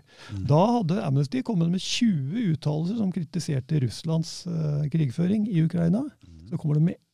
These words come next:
Speaker 2: én uttalelse som kritiserer Ukraina. Da er det plutselig helvete løs.
Speaker 1: Ok, hva
Speaker 2: Både,
Speaker 1: skjedde?
Speaker 2: bo-, nei, altså, det var jo,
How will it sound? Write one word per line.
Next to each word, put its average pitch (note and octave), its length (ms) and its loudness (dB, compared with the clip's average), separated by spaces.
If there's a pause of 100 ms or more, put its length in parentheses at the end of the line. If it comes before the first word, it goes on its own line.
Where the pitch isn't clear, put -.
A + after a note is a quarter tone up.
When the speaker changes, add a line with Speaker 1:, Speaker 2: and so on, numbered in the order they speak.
(120)
Speaker 2:
én D3+ 560 2 (800)
uttalelse E3 420 0
som D#3+ 200 4
kritiserer C3 500 2
Ukraina. C#3 400 2
Da D#3 220 2
er D#3+ 40 0
det C3+ 80 -6
plutselig D3+ 320 -2
helvete C3 400 0
løs. C#3 420 -2 (280)
Speaker 1:
Ok, G2 160 -10
hva B2 140 -2
Speaker 2:
Både, E3+ 140 8
Speaker 1:
skjedde? D3 280 4
Speaker 2:
bo-, G3+ 260 4
nei, D3 260 -4
altså, G3 300 0
det F3+ 80 4
var G3 140 2
jo, F#3 320 2